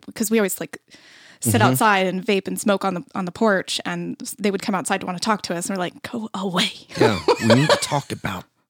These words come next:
Speaker 2: these
Speaker 1: Sex stuff.
Speaker 2: things that happened.
Speaker 1: A ten-person orgy, like, come
Speaker 2: Right.
Speaker 1: on.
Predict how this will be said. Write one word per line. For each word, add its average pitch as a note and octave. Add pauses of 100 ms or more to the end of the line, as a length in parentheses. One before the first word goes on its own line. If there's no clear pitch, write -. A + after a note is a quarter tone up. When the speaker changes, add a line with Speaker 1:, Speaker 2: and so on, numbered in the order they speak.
(280)
Speaker 2:
these B2
Speaker 1:
Sex -
stuff. -
Speaker 2:
things G2
that -
happened. - (500)
Speaker 1:
A -
ten-person D#4+
orgy, C4+
like, A3+
come E4+
Speaker 2:
Right. D#4
Speaker 1:
on. C4